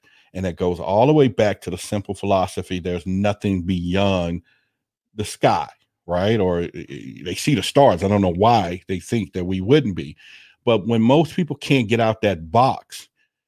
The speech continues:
uh, of curiosity, is it something beyond that? Or if we go into religion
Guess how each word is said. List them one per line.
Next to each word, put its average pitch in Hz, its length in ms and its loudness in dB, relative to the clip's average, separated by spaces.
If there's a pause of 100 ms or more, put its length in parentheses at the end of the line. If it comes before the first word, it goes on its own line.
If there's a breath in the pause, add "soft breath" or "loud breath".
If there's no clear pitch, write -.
(120)
uh, 98 300 -2
of 92 220 -2
curiosity, 123 880 2
is 90 120 -8
it 98 60 -4
something 110 340 -4
beyond 104 500 2
that? 85 220 -6
Or 104 260 4
if 90 100 -2
we 104 160 -4
go 101 220 0
into 101 320 -4
religion 101 840 -2